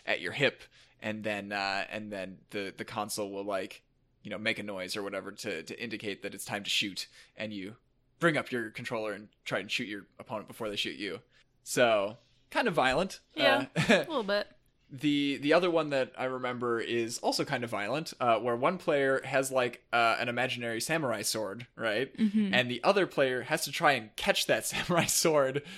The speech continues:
Speaker 1: as they bring it down, as they sweep it down, before it hits them.
Speaker 2: Interesting.
Speaker 1: Yeah, so they, like, clap their hands in front of them,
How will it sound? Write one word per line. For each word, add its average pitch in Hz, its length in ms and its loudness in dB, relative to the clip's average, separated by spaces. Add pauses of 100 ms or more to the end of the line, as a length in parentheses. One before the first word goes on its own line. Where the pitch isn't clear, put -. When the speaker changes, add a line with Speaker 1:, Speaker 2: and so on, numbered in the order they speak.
(240)
Speaker 1:
as 143 220 10
they 147 120 8
bring 143 260 4
it 123 120 -8
down, 131 320 6
as 127 140 -4
they 135 80 -4
sweep 135 220 -6
it 127 80 -16
down, 127 240 2 (320)
before 147 320 4
it 110 60 -2
hits - 180 -6
them. - 220 -10 (440)
Speaker 2:
Interesting. 175 720 -6
Speaker 1:
Yeah, 120 280 4
so 139 120 -4
they, 147 160 6
like, 127 260 4
clap - 260 0
their 117 140 4
hands 135 220 -4
in 123 120 -8
front 123 200 -4
of 117 80 -12
them, 117 280 -2